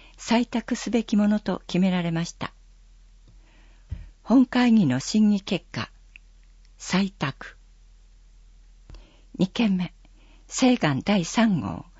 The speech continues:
県に学校給食費の無償化の実施を求めることについて、請願者、新日本婦人の会、会津若松支部、支部長、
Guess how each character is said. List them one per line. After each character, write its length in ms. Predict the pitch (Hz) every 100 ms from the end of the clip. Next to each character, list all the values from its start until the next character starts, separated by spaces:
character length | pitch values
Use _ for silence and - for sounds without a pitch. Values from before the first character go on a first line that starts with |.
| - - -
県 300 | - 269 233
に 160 | 147 - - - - - - - - - -
学 260 | 165 175 -
校 180 | 269 247
給 240 | - 254
食 300 | - 247 262
費 160 | 254 226
の 120 | 156
無 120 | 147
償 280 | 185 240 247
化 160 | -
の 120 | 226 220
実 200 | 208 -
施 200 | - 247
を 80 |
求 260 | 226 226 220
め 100 | 220
る 100 | 220
こ 120 | -
と 120 | 208
に 140 | 208 180
つ 160 | -
い 80 | -
て、 280 | - - - - - - - - -
請 240 | - 262
願 180 | 247 233
者、 220 | - - - - - -
新 360 | - 262 220
日 100 | 196
本 260 | 214 226 220
婦 180 | - 202
人 240 | 247 247
の 120 | 247
会、 280 | - 117 85 - - - -
会 180 | 202 247
津 180 | 220
若 260 | 226 220 226
松 180 | 214 -
支 200 | - 147
部、 140 | - - - -
支 200 | - -
部 120 | 202 254
長、 360 | - 117 -